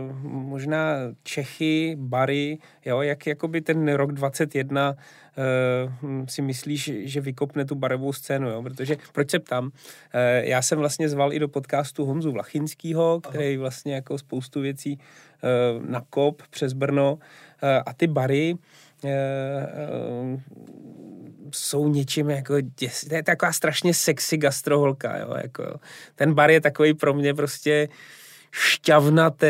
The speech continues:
Speaker 1: je to prostředí, který je takový glamourový, je takový jako fantastický. Ehm, tam se nebojíš, že se vrátí ten, ten, eh, ten, ten apetit zákaznický? Nebo máš třeba obavu, že to trošku jako
Speaker 2: Hmm.
Speaker 1: postihne vás víc,
Speaker 2: <clears throat>
Speaker 1: než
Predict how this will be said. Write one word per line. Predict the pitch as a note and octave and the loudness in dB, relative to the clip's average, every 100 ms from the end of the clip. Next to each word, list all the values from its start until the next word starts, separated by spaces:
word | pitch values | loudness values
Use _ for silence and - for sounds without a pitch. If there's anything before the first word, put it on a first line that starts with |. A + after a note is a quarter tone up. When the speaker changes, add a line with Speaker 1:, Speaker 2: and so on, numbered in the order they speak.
| C#3+ | 6
Speaker 1:
je | C#3 | 4
to | C3+ D3+ | 2 0
prostředí, | D3 D3 - - D3 C#3 C#3+ | 2 0 0 -4 -4 -2 -6
který | - C#3+ C#3 | -2 -2 0
je | C#3 | 0
takový | C#3 C#3 | -2 -4
glamourový, | C#3 C3+ C3 D3 D3 C#3+ C3+ C3 | -2 2 2 2 2 2 0 -4
je | C3 | -4
takový | C3+ C3 C3 C3+ | -6 -6 -6 -4
jako | C#3 C#3 C#3+ C3+ | -6 -4 -2 -2
fantastický. | C3 C#3 C3 D3+ D3+ - C#3 - B2+ C3 - - - - | -4 -6 -4 -6 -6 -10 -12 -10 -10 -10 -18 -20 -20 -6
Ehm, | A#2+ B2+ B2+ B2+ B2+ C3+ B2+ _ | 0 2 2 2 0 -4 -8 _
tam | - E3 F3+ F3 | 0 4 4 2
se | - | 2
nebojíš, | F3 E3 D3+ B2+ | 4 6 4 4
že | C3+ | 2
se | D3 | 2
vrátí | C3 B2+ C3 B2+ | 2 0 0 -4
ten, | B2 C3 B2+ B2 | -2 0 0 -2
ten, | B2+ B2+ B2 B2 B2 - | -2 -2 0 -2 -4 -10
eh, | C3 A#2+ A#2+ | -10 -8 -10
ten, | B2+ C3+ | -8 -6
ten | B2+ C3 | -4 -4
apetit | B2 - C3 C3 B2+ - - - - | -4 -4 -4 -6 -8 -18 -20 -20 -14
zákaznický? | B2+ B2+ B2+ C3+ C3 B2 - A2+ B2+ | -2 -2 2 0 2 -2 -2 -6 -4
Nebo | D#3+ A#3 | -4 -2
máš | C4+ D3 | -2 -4
třeba | - D3 B2 | -4 -4 -2
obavu, | A2+ A2 A#2 A#2 A#2+ | -4 -4 -4 -4 -8
že | A#2+ | -8
to | A#2 | -8
trošku | B2 - - - | -8 -8 -10 -8
jako | B2 A#2+ | -10 -6
Speaker 2:
Hmm. | C#3 | 0
Speaker 1:
postihne | C3+ B2+ C#3+ C#3 | 2 4 4 4
vás | C3 C3+ | 4 2
víc, | B2+ D3 D#3 | 4 4 4
Speaker 2:
<clears throat> | |
Speaker 1:
než | C3+ B2 | 2 -2